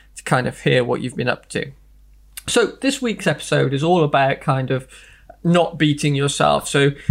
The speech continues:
to live that life that we love, we need to be winning. And I think the key thing is, um, obviously we can't win all the time. It's impossible to win at everything. Um, sometimes, you know, we need to learn, we need to develop, we need to grow.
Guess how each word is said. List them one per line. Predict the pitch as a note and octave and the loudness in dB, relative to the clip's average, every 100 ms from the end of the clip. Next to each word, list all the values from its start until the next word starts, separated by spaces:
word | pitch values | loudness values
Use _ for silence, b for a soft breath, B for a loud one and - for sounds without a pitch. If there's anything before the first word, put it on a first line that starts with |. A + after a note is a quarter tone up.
| - | 4
to | F#3 | 4
live | G#3 B3+ B3+ | 2 0 0
that | A#3 A#3 | 2 2
life | F#3 F#3 F3+ - | 2 2 0 -4
that | |
we | D3+ D3+ | 0 0
love, | C#3 C#3 C#3 D3+ | 2 2 0 0
we | D#3 | 0
need | D3 C#3 | 0 -2
to | - | 0
be | C#3 | 0
winning. | C3+ C3+ C#3+ C#3+ | 0 -4 -4 -4
And | B2+ | 0
I | C3+ | 0
think | C#3+ E3+ E3 - | 0 -2 -4 -4
the | D#3 | -10
key | - A#3 G#3+ | -8 -6 -6
thing | - D#3 C3 | -2 -2 -2
is, | D3 C#3 - b b b b | -4 -6 -10 b b b b
um, | - C3 B2+ B2+ B2+ B2+ B2 - - | -2 0 -2 -4 -8 -10 -12 -10 -2
obviously | F#3+ F#3 E3 | -2 2 2
we | C#3+ | 0
can't | - D#3 C#3+ | 0 0 2
win | C#3+ C3+ | 0 0
all | B2+ | -2
the | |
time. | B2 D3+ C#3+ C#3+ | -2 2 2 0
It's | - | -4
impossible | C#3 C#3+ C#3 - C#3+ | -4 -2 -2 -4 -8
to | - | -6
win | C#3 D3 C#3 | -2 0 2
at | E3 | 0
everything. | D#3+ E3 F3+ F3+ F3+ b b - | 0 0 0 0 -2 b b -2
Um, | C3+ C3 C3 C#3 | 0 2 2 -2
sometimes, | - D3+ C#3+ D3 C#3 C#3+ | 0 0 2 0 0 -2
you | C#3+ | 0
know, | C#3 | 2
we | C3 C#3 | 0 0
need | C3+ - | -2 -2
to | C#3 | -2
learn, | C3 D3+ C#3+ C#3 C#3 | 2 4 4 2 0
we | C3 | -2
need | C3 | -6
to | - | -6
develop, | D3 B2 C#3 C#3+ C#3 | -4 0 2 2 0
we | C3+ | -6
need | B2 | -6
to | - | -12
grow. | - D3 C#3+ C#3 | -6 0 2 2